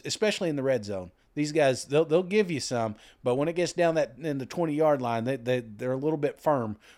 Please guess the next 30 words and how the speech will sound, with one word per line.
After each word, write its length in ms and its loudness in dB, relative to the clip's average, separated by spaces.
when 120 -8
it 60 -12
comes 220 -4
to 60 -14
defense. 440 -6
So 80 0
I 80 6
think 180 0
it's 160 -2
a 40 -2
close 340 0
game 340 0
because 380 -4
of 200 -6
that, 460 -4
not 300 0
because 420 -2
of, 380 -2
of 200 -4
anything 480 -6
else. 240 -12
So, 380 0
but 120 6
I've 160 12
got 140 10
Arkansas 540 10
winning 340 2
this 180 -4
thing, 280 -6
Mike. 260 -4